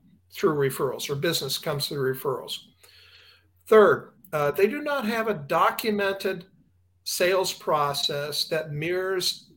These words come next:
their customers' buying journey, which means they either try something and they just keep trying to repeat it over and over and over again,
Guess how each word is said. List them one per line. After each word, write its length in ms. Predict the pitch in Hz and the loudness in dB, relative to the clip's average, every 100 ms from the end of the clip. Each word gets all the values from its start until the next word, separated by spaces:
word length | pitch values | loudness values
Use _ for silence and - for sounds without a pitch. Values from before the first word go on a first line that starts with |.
| - | -2
their 200 | 180 220 | 2 2
customers' 880 | - 196 170 180 170 170 - - - _ _ | 0 -4 -4 -6 -8 -6 -6 -8 -20 _ _
buying 560 | 147 151 151 156 147 139 | -2 2 2 0 -4 -4
journey, 580 | 139 143 139 123 - _ _ _ _ _ _ _ | -2 -2 -2 -6 -12 _ _ _ _ _ _ _
which 340 | - 175 175 - | -4 -2 -4 -6
means 680 | 180 180 180 170 165 - - - - | -4 -2 -2 -4 -4 -6 -10 -16 -2
they 160 | 165 | -2
either 640 | - 202 208 202 196 185 - - _ | 0 0 2 4 4 0 -8 -18 _
try 340 | - - 220 240 | -2 6 6 6
something 500 | - 233 214 214 180 | 2 -2 -2 -2 -2
and 120 | 165 | -4
they 60 | 160 | -4
just 200 | 160 - | -6 -4
keep 240 | 208 208 | -6 -4
trying 320 | 180 170 175 | 0 2 0
to 80 | 160 | -2
repeat 400 | 151 151 - 180 | -4 -6 -2 -2
it 120 | 160 | 0
over 300 | 147 151 151 | 0 2 0
and 80 | 139 | 0
over 260 | 151 147 139 | -2 0 2
and 100 | 160 | 2
over 240 | 190 175 | 2 0
again, 440 | 143 160 151 147 | -2 -2 -4 -4